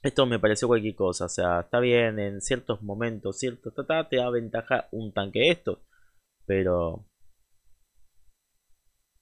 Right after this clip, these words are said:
Ya sa-, los que tenemos experiencia y jugamos todos los fines de semana, ya sabemos cómo matarlos.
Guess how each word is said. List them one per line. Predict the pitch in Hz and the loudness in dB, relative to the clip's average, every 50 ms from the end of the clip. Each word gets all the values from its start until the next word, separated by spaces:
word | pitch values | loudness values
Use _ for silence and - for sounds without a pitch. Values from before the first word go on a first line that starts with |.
| _ _ - - - | _ _ -2 2 6
Ya | - 180 151 | 8 8 8
sa-, | - - 131 120 - | 10 12 12 12 12
los | - 131 135 - | 10 8 6 8
que | - 156 | 6 4
tenemos | - - 233 226 175 127 - | 4 4 2 4 2 2 0
experiencia | 123 - - - 131 135 131 120 | -2 -4 -2 -4 -2 -2 0 -2
y | 113 | -2
jugamos | - - 143 151 127 - - | -2 -4 -6 -6 -6 -6 -2
todos | 135 139 135 | -2 0 0
los | 123 110 - | 0 -2 -2
fines | - 131 131 | -4 -8 -8
de | 117 | -6
semana, | - - 104 120 147 156 143 117 | -6 -6 -6 -4 -4 -2 -4 -4
ya | - 147 | -4 -4
sabemos | 143 156 147 147 131 - | -6 -6 -6 -6 -8 -8
cómo | - 113 110 | -8 -8 -6
matarlos. | 101 95 95 - 107 104 92 - - - _ | -6 -4 -2 -2 -2 -2 -2 -6 -10 -14 _